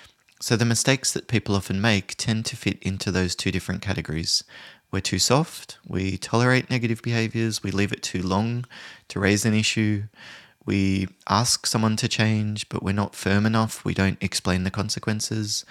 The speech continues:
and then we let it go, so then it might create a precedent that the other person feels like they can walk all over the top of us. The other type of error or mistake that people make is to be too hard or too harsh. They come in very over the top, they're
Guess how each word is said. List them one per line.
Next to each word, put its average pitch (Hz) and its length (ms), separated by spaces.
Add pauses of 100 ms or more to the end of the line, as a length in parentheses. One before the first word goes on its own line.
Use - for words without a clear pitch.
(400)
and 98 120
then 95 140
we 95 80
let 92 180
it 92 120
go, 98 380
so 98 180
then 90 160
it - 100
might 90 200
create 92 260
a - 40
precedent 95 600
that 82 160 (400)
the - 100
other 90 100
person 95 320
feels 98 280
like 95 140
they 98 60
can - 160
walk 92 220
all 95 100
over 95 160
the - 100
top - 220
of 131 120
us. - 320 (840)
The 113 100
other 117 180
type - 280
of 98 200
error 110 500
or 90 240
mistake 98 400
that - 140
people 104 220
make 101 300
is 98 120
to - 140
be 104 80
too 120 200
hard 117 340
or 87 80
too 107 200
harsh. 98 500 (520)
They 101 180
come 113 320
in 101 360
very 101 500 (460)
over 110 220
the 104 140
top, - 580
they're 92 400